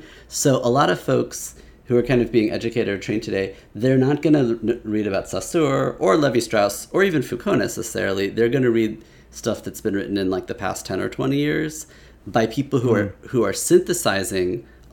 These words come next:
Speaker 1: all the people I've talked about thus far, but with, I, I would say with very different languages. And, and, and part of what I'm trying to do here is just, like,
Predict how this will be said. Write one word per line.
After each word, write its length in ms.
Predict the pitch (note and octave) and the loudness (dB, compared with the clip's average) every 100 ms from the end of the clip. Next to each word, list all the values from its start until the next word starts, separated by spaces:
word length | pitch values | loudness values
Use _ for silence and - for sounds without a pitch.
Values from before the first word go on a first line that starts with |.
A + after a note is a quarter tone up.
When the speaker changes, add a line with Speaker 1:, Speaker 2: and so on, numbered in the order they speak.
| - | -2
Speaker 1:
all 140 | A2+ G#2+ | 0 0
the 80 | |
people 260 | G2 G#2+ G#2+ | -2 -4 -2
I've 120 | F#2+ | -2
talked 180 | - F#2 | -2 -4
about 200 | F#2 E2 | -4 -4
thus 180 | F#2 F2 | -4 -6
far, 460 | - F2+ F#2 C#3+ - - - | -4 -2 0 -2 -8 -20 -14
but 320 | A#2 C3 - | -2 0 2
with, 260 | A#2+ B2+ - - - - | 0 0 -4 -20 -20 -4
I, 100 | B2 - | -2 0
I 20 | |
would 140 | C#3+ E3+ | 2 2
say 60 | E3 | 2
with 140 | C3 | 0
very 200 | A#2+ C3 | 2 2
different 300 | C3+ C3 F#2+ | 2 -2 0
languages. 720 | G2 A2+ F#2+ C2+ - - - - - - - | 0 0 -2 -6 -10 -12 -14 -16 -20 -20 -4
And, 140 | A#2 | 0
and, 320 | F#3+ - B2 A#2+ | 2 4 2 4
and 220 | A2 A2 | 0 2
part 160 | C3+ C#3 | 0 2
of 60 | |
what 120 | A#2 | 2
I'm 120 | A2+ C3+ | 2 2
trying 180 | C#3 | 2
to 60 | A2 | 2
do 160 | G#2 A2+ | 0 -4
here 380 | A2 F3+ D#3+ | -2 0 2
is 360 | C3+ A2 G#2+ G#2 | 2 0 -4 -4
just, 340 | - A2 - | -6 -6 -4
like, 360 | G#2+ G2 F#2 - | -2 -2 -2 -8